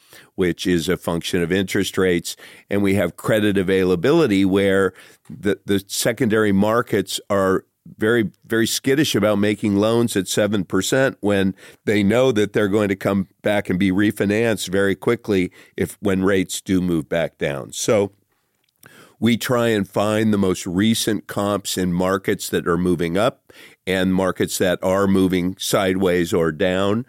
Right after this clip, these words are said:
So we try not to have to make those adjustments. But, uh, it is, uh, in some markets, we,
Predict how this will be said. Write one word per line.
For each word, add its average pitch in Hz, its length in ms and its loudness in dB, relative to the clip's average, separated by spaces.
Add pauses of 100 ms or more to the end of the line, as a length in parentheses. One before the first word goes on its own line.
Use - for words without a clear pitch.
(320)
So - 180 -2
we 92 140 2
try 101 280 -2
not 92 180 -2
to 104 80 -4
have 90 180 -2
to 90 80 -4
make 85 320 -2
those 87 240 -2
adjustments. 80 720 -6
But, 90 320 -2
uh, 85 240 -2 (240)
it 107 160 2
is, 110 400 0
uh, 90 300 2 (120)
in 90 160 -2
some 104 240 -2
markets, 98 560 0
we, 95 140 0